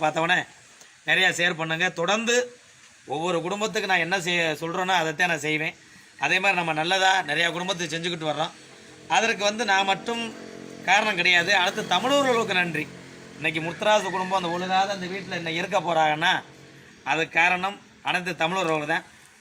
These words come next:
உங்களை அத்தனை பேருக்கும் கோடான கோடி நன்றி தெரிவித்துக் கொள்கிறேன். அவங்க குடும்பம் நல்லா இருக்கணும். ஏன்னா இனிமேல் இந்த உலகத்தை பார்க்க முடியாது முத்துராசு. ஆனால் தன்னுடைய மனைவி குழந்தைக்கு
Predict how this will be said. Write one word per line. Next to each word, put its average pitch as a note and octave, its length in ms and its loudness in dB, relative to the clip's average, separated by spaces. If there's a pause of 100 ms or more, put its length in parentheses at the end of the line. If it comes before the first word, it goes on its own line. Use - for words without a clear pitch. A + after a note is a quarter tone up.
உங்களை E3 240 0
அத்தனை A#3+ 260 0 (100)
பேருக்கும் A3+ 400 2 (720)
கோடான G3 280 4 (140)
கோடி F3 200 2 (340)
நன்றி E3+ 200 0
தெரிவித்துக் E3 320 -2
கொள்கிறேன். E3+ 320 0 (460)
அவங்க D3+ 240 -2
குடும்பம் G3 380 2
நல்லா F3+ 220 4
இருக்கணும். E3 340 -2 (440)
ஏன்னா E3 140 2 (100)
இனிமேல் F#3 380 2 (720)
இந்த D#3 200 0
உலகத்தை F3 340 2 (120)
பார்க்க E3 240 0
முடியாது D#3 380 2
முத்துராசு. D3+ 500 0 (340)
ஆனால் G#3 240 2 (480)
தன்னுடைய F#3 460 0 (160)
மனைவி G3 320 2 (600)
குழந்தைக்கு F#3 520 -2